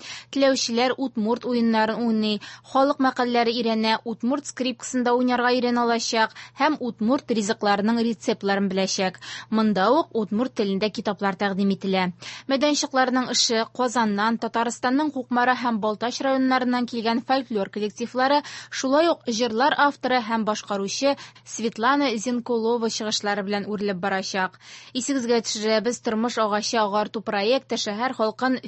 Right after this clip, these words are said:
фин-угыр һәм төрки халыкларының мәдәнияте, аларның тарихы һәм туган телләре белән таныштыра. Мари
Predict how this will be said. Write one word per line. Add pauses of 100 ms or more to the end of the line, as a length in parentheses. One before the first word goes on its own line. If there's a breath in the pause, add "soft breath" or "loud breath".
фин-угыр (300 loud breath)
һәм
төрки
халыкларының
мәдәнияте,
аларның
тарихы (240 loud breath)
һәм
туган
телләре
белән
таныштыра. (460 loud breath)
Мари